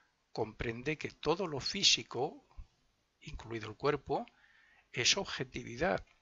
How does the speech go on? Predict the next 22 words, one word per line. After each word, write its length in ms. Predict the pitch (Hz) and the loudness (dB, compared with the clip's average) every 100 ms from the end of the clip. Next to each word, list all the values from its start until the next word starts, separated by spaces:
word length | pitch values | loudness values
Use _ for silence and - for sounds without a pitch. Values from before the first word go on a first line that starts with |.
| - _ _ _ - | -20 _ _ _ -6
y 160 | 123 | -6
que 160 | - 104 | 0 0
debe 260 | 110 117 | 2 2
verlo 420 | 127 143 160 185 - | 6 6 4 -4 -2
como 280 | 120 113 | -4 -2
objetos 680 | 101 101 - 170 - 170 - | -8 -6 0 0 0 -2 -2
que 160 | - - | -2 -6
aparecen 540 | 113 107 110 - 160 | -6 -6 -6 -4 -2
en 60 | 156 | 0
su 220 | - 117 | -2 -2
conciencia, 880 | - 113 - 135 135 - - - - _ _ - - _ _ _ | -12 -14 -4 -2 -2 -4 -6 -12 -16 _ _ -20 -20 _ _ _
y 140 | 156 135 | -6 2
que 300 | 127 117 147 | 8 10 10
él 220 | 233 - | 6 -6
es 220 | - - | 2 2
el 80 | - | 4
sujeto, 640 | - 117 - 170 - 117 - | 2 0 2 2 2 -6 -8
cuyo 280 | - 139 127 | -14 -10 -8
origen 460 | 110 107 104 160 - | -6 -4 0 0 0
es 280 | - 117 107 | -6 -2 -2
lo 160 | 127 127 | -2 -2
inmanifestado. 880 | 123 117 104 104 117 - 110 - | -2 -4 -6 -8 -4 -2 -2 -8